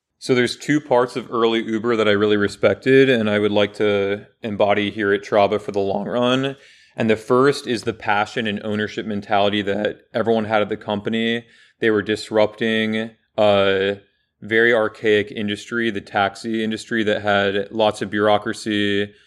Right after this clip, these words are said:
lots of corruption. It wasn't a great experience for the taxi driver or the rider. And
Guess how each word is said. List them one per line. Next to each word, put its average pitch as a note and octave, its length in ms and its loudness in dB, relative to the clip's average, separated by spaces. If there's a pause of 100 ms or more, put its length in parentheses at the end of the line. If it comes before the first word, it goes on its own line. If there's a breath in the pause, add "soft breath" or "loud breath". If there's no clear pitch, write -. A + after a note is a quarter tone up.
(200 soft breath)
lots A2 240 0
of G#2+ 100 -12
corruption. G#2 800 -2
It G#2+ 340 -4
wasn't A2 320 2
a G2+ 40 -2
great G#2 180 2
experience G#2 540 -2
for G#2 260 -2
the F#2+ 120 -6
taxi A2+ 400 -2
driver G#2+ 500 -2
or G#2+ 240 -2
the G2+ 100 -2
rider. A#2+ 680 -2 (500 soft breath)
And G#2 540 0